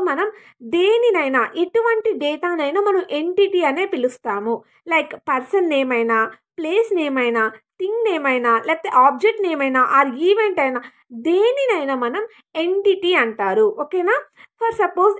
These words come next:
ఎగ్జాంపుల్‌గా చూడండి, స్టూడెంట్ అని రాశాను. స్టూడెంట్. స్టూడెంట్ అనేది ఏంటది?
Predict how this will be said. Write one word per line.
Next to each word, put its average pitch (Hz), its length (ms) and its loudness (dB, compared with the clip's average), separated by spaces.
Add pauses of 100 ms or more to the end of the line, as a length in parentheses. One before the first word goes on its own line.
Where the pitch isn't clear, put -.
ఎగ్జాంపుల్‌గా 415 680 0
చూడండి, 285 480 0 (480)
స్టూడెంట్ 381 520 0
అని 277 140 0
రాశాను. 208 440 0 (1200)
స్టూడెంట్. 262 540 -2 (280)
స్టూడెంట్ 480 500 -2
అనేది 427 300 2
ఏంటది? 392 440 0